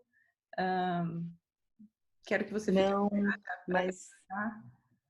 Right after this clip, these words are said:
Speaker 2: Tá, você falou na palavra-chave agora, a questão de pensar no coletivo, né?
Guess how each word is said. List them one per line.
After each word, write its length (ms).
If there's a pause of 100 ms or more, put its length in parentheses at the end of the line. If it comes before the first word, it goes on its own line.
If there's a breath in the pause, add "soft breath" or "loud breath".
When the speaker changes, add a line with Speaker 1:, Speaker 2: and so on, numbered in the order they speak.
(520)
Speaker 2:
Tá, 320
você 300
falou 260
na 140
palavra-chave 1080
agora, 440
a 40
questão 300
de 80
pensar 300
no 120
coletivo, 640
né? 240